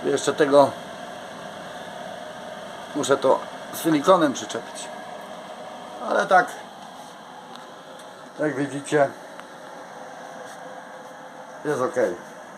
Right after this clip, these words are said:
Na dole niech to lepiej stoi i niech sobie teraz mi chłodzi tutaj od dołu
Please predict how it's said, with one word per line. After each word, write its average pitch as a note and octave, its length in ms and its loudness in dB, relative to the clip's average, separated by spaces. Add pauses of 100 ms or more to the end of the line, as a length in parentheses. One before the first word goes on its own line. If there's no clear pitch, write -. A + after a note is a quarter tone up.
(1400)
Na D#3+ 100 8
dole E3+ 240 10
niech D3 180 2
to C#3 140 2
lepiej D3 280 4
stoi D3+ 460 8 (1040)
i D3+ 60 6
niech C#3+ 180 8
sobie C#3+ 260 6
teraz C#3 260 6
mi B2+ 100 2
chłodzi C3 360 6
tutaj B2+ 360 2 (500)
od B2 180 -2
dołu B2 340 4